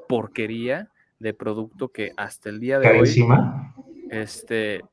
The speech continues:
Speaker 1: sigue siendo uno de los grandes flops de la empresa. No daba los specs, no daba el diseño, no,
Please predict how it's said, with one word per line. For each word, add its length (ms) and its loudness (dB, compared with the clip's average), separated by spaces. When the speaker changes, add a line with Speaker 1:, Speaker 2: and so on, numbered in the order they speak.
Speaker 1:
sigue 320 -6
siendo 260 -6
uno 180 -4
de 80 -2
los 200 -10
grandes 440 -6
flops 440 -6
de 100 -8
la 60 -10
empresa. 560 -8
No 320 -8
daba 300 -2
los 180 -16
specs, 760 -8
no 260 -10
daba 220 -8
el 100 -14
diseño, 680 -8
no, 440 -10